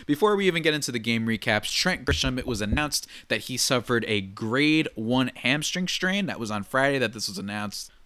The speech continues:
Um, didn't talk about it on Friday's podcast because I had recorded my episode previously on that Thursday night,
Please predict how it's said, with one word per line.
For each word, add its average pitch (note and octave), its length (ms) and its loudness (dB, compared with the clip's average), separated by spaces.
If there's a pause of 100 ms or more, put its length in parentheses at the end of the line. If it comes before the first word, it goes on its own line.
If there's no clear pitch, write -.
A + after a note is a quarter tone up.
Um, G2 320 -4
didn't B2+ 180 -2
talk C3+ 260 0
about C3 200 2
it - 20 4
on A2 120 2
Friday's E3 340 2
podcast E3+ 520 2
because A3 600 2 (100)
I G#2+ 80 -2
had A2 140 2
recorded B2 320 2
my B2 160 0
episode A2+ 380 -4
previously D3 440 0
on A2 140 2
that G2+ 180 -2
Thursday A2+ 380 0
night, E3 320 0